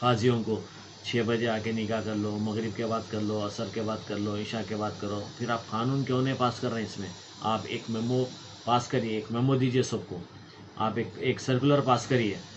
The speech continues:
आप खाली बैठ के बड़े-बड़े बातें करते हैं। आप तो मेरी नज़र में डंड गफूर है, आप एक पैसे के काम के नहीं हैं आप। अगर आप अपने आप को वक्फ बोर्ड चेयरमैन समझते हैं, आप अपनी आखिरत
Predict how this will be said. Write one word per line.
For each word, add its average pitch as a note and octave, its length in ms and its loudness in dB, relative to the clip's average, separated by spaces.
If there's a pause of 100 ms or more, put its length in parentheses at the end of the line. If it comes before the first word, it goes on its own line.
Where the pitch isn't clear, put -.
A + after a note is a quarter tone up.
(300)
आप A#2+ 200 2
खाली A#2+ 200 6
बैठ A2 240 2
के B2+ 80 0
बड़े-बड़े A#2 380 4
बातें A2 320 2
करते G#2+ 260 -2
हैं। G2 120 -2 (280)
आप A2+ 240 4
तो C3+ 60 6
मेरी B2+ 200 6
नज़र A2+ 300 0
में B2+ 220 0
डंड A2+ 180 4
गफूर A#2+ 340 2
है, B2 60 4
आप G#2 160 0 (120)
एक G#2+ 180 -4
पैसे A2+ 220 -2
के B2 100 2
काम A2 240 0
के A#2+ 140 2
नहीं A2+ 140 0
हैं A2 80 0
आप। F#2 120 -6 (280)
अगर A2+ 200 0
आप A#2 280 4
अपने B2+ 220 -2
आप B2 120 2
को A#2 180 0
वक्फ G#2 100 -2
बोर्ड B2 180 0
चेयरमैन A#2+ 320 2
समझते A2+ 400 -4
हैं, A#2 80 2
आप A#2 200 2
अपनी A#2+ 220 -2
आखिरत B2 480 0